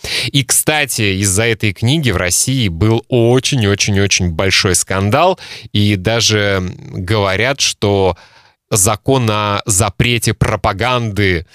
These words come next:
Л Г Б Т приняли как раз после того, как эта книга стала очень популярна. В общем, я ее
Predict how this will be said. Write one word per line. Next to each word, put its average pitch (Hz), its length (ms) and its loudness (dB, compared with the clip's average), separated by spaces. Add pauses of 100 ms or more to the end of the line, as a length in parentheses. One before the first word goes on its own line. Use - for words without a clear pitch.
(340)
Л 101 140 0
Г 92 160 -2
Б 95 140 0
Т 175 340 2 (420)
приняли 120 420 0
как 117 360 -6
раз 113 280 0
после 95 680 0
того, 95 340 0
как - 280 -6 (160)
эта 180 500 0
книга 127 320 -2
стала 107 400 0
очень 113 420 0 (240)
популярна. 90 580 0
В - 60 -2
общем, - 240 -2
я 110 220 2
ее 98 260 2